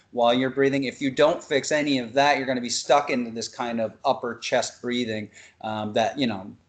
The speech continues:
it's funny that you mentioned traditional Chinese medicine and stuff like that. We like to poo-poo that stuff, but, you know, they had thousands of years to kinda come up with this, and they weren't watching the Kardashians. So they came up with a fairly good model.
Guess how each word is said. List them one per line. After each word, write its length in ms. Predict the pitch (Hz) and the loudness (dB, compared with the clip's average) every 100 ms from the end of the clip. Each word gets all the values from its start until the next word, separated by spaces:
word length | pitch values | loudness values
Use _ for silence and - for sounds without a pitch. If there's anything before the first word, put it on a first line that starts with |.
| _ | _
it's 160 | 123 - | -6 2
funny 240 | 143 135 | 4 6
that 140 | 127 | 4
you 80 | 123 | 2
mentioned 400 | 123 135 131 123 | 2 2 2 -4
traditional 500 | - 117 120 - 117 | -4 -4 -4 -2 -4
Chinese 340 | 110 113 107 113 | -4 -4 -4 0
medicine 400 | 135 170 147 123 | 2 2 2 0
and 100 | 113 | 0
stuff 260 | 117 107 | 0 2
like 160 | 110 - | -2 -2
that. 180 | 104 - - - | -4 -6 -12 2
We 80 | |
like 200 | 156 185 | 4 6
to 80 | 170 | 2
poo-poo 500 | 147 165 180 - 156 | 0 -2 -2 0 2
that 240 | 127 110 - | 4 2 0
stuff, 640 | - 120 113 - - - | 0 2 2 -2 -18 0
but, 220 | 143 131 | 4 4
you 80 | 170 | 4
know, 220 | 147 123 113 - - | 2 2 -2 -8 2
they 160 | 185 | 4
had 180 | 220 - | 4 0
thousands 640 | - - 151 165 165 165 | -2 2 6 6 4 -2
of 140 | 143 123 | -4 -2
years 300 | 131 147 156 | 0 0 -2
to 100 | 127 | -2
kinda 260 | 139 135 | 0 0
come 220 | 127 123 117 | -2 -2 0
up 180 | 120 | 0
with 120 | 165 165 | 0 2
this, 280 | 180 180 - | 2 2 -4
and 260 | 147 139 131 | -4 -2 2
they 120 | 135 | 2
weren't 280 | 156 175 131 | 4 2 2
watching 420 | 131 147 139 123 | 2 2 0 -4
the 80 | 113 | -4
Kardashians. 880 | 123 113 113 117 120 123 104 98 | -2 0 2 2 2 0 -8 -8
So 240 | - 107 - - - | -6 -6 -8 -12 -6
they 100 | 135 | 0
came 260 | 196 214 | 2 2
up 100 | 226 | 2
with 120 | 202 180 | 0 0
a 140 | 135 - | -4 -2
fairly 360 | 190 196 196 190 | 2 2 2 -4
good 380 | 135 147 160 180 | -6 0 0 2
model. 640 | 156 147 139 120 113 110 | 4 6 6 4 0 -6